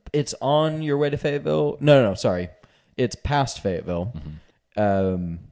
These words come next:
Speaker 1: not too far, though. I, I think it's only a couple past Weddington, which is the sixty-third exit. So I think it's, like, fifty-nine, fifty-eight.
Speaker 2: Mm, I think it's further down than that.
Speaker 1: Maybe a little bit, but not much.
Speaker 2: Yeah.
Speaker 1: It's before you get to the tunnel.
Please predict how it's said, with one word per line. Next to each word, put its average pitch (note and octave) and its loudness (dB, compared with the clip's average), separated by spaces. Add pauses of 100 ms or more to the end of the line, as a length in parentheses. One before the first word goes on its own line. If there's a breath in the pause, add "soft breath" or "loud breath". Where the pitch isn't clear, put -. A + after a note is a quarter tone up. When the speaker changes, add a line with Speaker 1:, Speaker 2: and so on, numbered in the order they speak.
(920)
Speaker 1:
not F3 2
too C#4 0
far, G#3+ 6
though. F2+ 2
I, B2+ 0
I C3 -4
think F#3+ -4
it's G#3 -2
only E3+ 0
a A#2+ 0
couple C3 -4
past A#2+ -4
Weddington, B2 -2
which A2+ -4
is G2+ -6
the G2+ -8
sixty-third G#2 -4
exit. F2+ -6 (880)
So G2 0 (200)
I - -6
think E3 -2
it's, - -10
like, A2+ -6
fifty-nine, G#2 -4
fifty-eight. G2+ -4 (320)
Speaker 2:
Mm, F#3 0 (240)
I E3 2
think G#3+ 2
it's G#3 -8
further A2+ 0
down F#2 2
than F2 0
that. F2 -2 (340)
Speaker 1:
Maybe A3 0
a B2 2
little A2 2
bit, F2+ -2
but F#2+ -4
not G#2 -4
much. - -8
Speaker 2:
Yeah. E2 0
Speaker 1:
It's D#2+ 4
before D#3+ 4
you D#3 0
get A2+ 0
to A2+ -8
the F#2 -8
tunnel. E2 -8